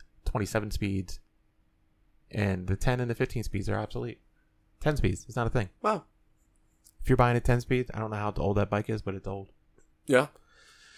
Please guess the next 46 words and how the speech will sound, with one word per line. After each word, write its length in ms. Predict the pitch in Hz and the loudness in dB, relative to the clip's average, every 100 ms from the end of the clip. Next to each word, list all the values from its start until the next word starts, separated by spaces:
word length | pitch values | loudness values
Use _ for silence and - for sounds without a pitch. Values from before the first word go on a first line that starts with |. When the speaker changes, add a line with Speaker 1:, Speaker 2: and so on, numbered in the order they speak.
| - _ _ _ | -20 _ _ _
Speaker 2:
Sounds 280 | - 131 113 | -8 -6 -4
like 140 | 113 135 | -6 -6
it. 120 | - | 2
Speaker 1:
Don't 120 | 120 | 4
Speaker 2:
Oh, 20 | 117 | 4
Speaker 1:
get 100 | 120 | 4
Speaker 2:
man. 200 | 120 - | 4 6
Speaker 1:
gypped. 60 | - - - - | 6 4 -6 -6
Speaker 2:
I'm 60 | - | -2
beginning 240 | 165 202 | 2 2
to 60 | 110 | 2
realize 380 | 127 156 110 123 | 2 4 2 0
I 40 | |
think 140 | 180 | -4
biking 300 | - 95 151 | -2 -2 0
uphill 240 | 123 139 120 | 0 0 -2
would 100 | 107 | -2
be 160 | 104 | -4
easier 260 | 123 123 107 | -4 -4 -4
if 100 | 101 | -4
it 80 | 92 | -4
weren't 220 | 113 107 | -4 -6
such 140 | 107 101 | -8 -10
a 40 | |
heavy 300 | - 123 120 | -10 -10 -10
bike. 420 | - 147 - - _ _ _ _ | -10 -10 -10 -14 _ _ _ _
'Cause 80 | - | -16
the 40 | - | -8
Capital 280 | 131 165 143 | -6 -6 -8
Bike 180 | 104 | -10
Share 160 | - - | -10 -12
bike's 260 | - 78 - | -10 -12 0
pretty 140 | 143 | 6
Speaker 1:
Well, 160 | 139 120 | 8 8
Speaker 2:
heavy. 100 | 127 | 6
Speaker 1:
there's, 300 | 127 - - - | 6 4 -6 -4
it's 280 | 120 - - | -2 2 4
not 240 | 139 - | 4 4
the 340 | 117 101 92 85 95 - | 4 6 4 -2 -4 4
bike 360 | 101 101 - | 4 4 -2
that 280 | - 107 - | 0 0 -2
is 280 | - 113 104 | -4 -4 -2
the 200 | 98 95 | -2 -2
complicated 520 | 101 107 - 95 90 | 0 0 0 0 -2
part. 220 | 101 92 - | 0 0 -2
It's 320 | 95 - | -8 -10